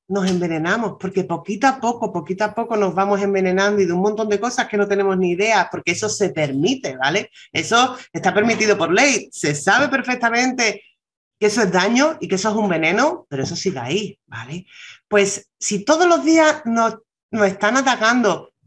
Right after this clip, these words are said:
¿qué hacemos para contrarrestarlo? Entonces, lógicamente, lo ideal es que a nuestro cuerpo le ayudemos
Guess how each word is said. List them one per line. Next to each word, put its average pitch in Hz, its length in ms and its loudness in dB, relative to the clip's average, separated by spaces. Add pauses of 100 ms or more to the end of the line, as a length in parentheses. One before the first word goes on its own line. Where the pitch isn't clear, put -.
(160)
¿qué - 80 -2
hacemos 277 400 0
para 160 260 -2
contrarrestarlo? 147 760 -6
Entonces, 160 520 -2 (180)
lógicamente, 233 960 2 (220)
lo 196 160 4
ideal 185 800 4
es 196 160 -4
que - 80 -4
a 226 60 2
nuestro 180 400 -2
cuerpo 247 580 2
le 208 180 2
ayudemos 175 1080 2